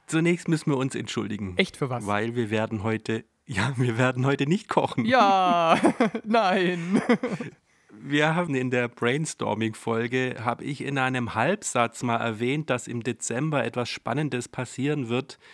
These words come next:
Speaker 1: worüber wir uns unterhalten können, was mit Podcasting zu tun hat und Technik und so.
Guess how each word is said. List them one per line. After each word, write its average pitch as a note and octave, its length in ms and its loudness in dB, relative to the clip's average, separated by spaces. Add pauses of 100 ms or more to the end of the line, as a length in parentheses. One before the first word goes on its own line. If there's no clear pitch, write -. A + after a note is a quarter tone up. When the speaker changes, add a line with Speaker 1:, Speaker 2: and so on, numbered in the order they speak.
(360)
Speaker 1:
worüber A#2+ 680 -2
wir A#2 140 0
uns A#2 140 -4
unterhalten G#2+ 480 -4
können, G2+ 180 -4
was G2+ 180 -6
mit - 160 -8
Podcasting G2+ 840 -6
zu G2 120 -14
tun G2 300 -8
hat F#2+ 180 -8
und F#2+ 140 -8
Technik A2+ 480 -6
und G2+ 120 -6
so. A#2 260 -4